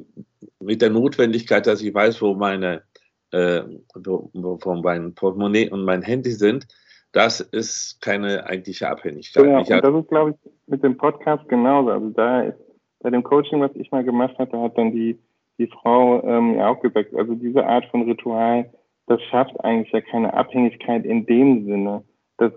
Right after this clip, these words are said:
Speaker 2: würde jetzt dann Ding-, länger dauern, ohne einzuschlafen, aber, ähm, das ist in erster Linie mein Ritual und natürlich hilft es einem auch dabei, sozusagen, ähm, sich abzulenken und diese Gedanken, die sonst so kreisen, die Ängste, die man hat, die Befürchtungen,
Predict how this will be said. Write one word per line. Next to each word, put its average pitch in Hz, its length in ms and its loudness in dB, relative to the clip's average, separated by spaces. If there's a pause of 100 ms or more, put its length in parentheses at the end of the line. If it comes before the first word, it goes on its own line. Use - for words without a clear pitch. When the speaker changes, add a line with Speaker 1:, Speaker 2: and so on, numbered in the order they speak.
Speaker 2:
würde 117 340 4
jetzt 117 200 2
dann 113 160 2
Ding-, 117 300 0
länger 120 320 2
dauern, 117 420 2
ohne 123 520 0
einzuschlafen, 131 1000 0 (320)
aber, 113 640 2
ähm, 110 520 -4
das 113 140 -6
ist 113 200 -8
in 110 200 0
erster 110 280 0
Linie 113 260 2
mein 107 240 0
Ritual 113 520 2
und 117 80 2
natürlich 123 400 0 (420)
hilft 135 240 4
es 123 120 -2
einem 113 240 2
auch 120 240 0
dabei, 120 480 2
sozusagen, 113 920 -2
ähm, 107 340 -2
sich - 160 -16
abzulenken 113 680 0
und 113 140 -2
diese 113 200 0
Gedanken, 117 380 2
die 120 80 0
sonst 117 300 -2
so 110 80 -4
kreisen, 117 520 0
die 110 140 2
Ängste, 123 280 -4
die 113 100 -2
man 110 200 0
hat, 117 180 -4
die 107 40 -8
Befürchtungen, 117 800 -2